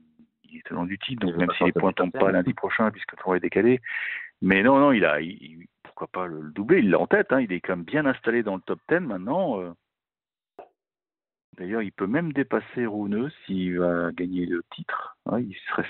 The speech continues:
Speaker 1: septième mondial, ce qui serait son best ranking. Donc oui, il y a plein d'enjeux pour lui. Donc non, j'y crois. J'y crois et, et on va faire la spéciale Hurkacz,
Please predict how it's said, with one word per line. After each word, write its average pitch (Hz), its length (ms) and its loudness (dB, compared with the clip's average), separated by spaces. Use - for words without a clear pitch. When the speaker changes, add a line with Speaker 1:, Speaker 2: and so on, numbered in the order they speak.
Speaker 1:
septième 120 340 0
mondial, 101 480 2
ce - 60 -20
qui - 140 -6
serait - 200 2
son 92 100 0
best - 280 2
ranking. 110 500 0
Donc 120 180 2
oui, 214 120 8
il - 20 8
y 131 40 8
a 110 40 6
plein 196 160 4
d'enjeux 175 240 4
pour 151 180 -2
lui. 123 160 -4
Donc 127 100 0
non, 135 100 2
j'y - 80 -8
crois. - 240 -4
J'y 120 100 -4
crois 165 340 6
et, 147 40 8
et 117 40 -2
on 110 80 0
va 110 80 2
faire 113 160 -2
la 107 80 2
spéciale - 320 -10
Hurkacz, 127 340 -4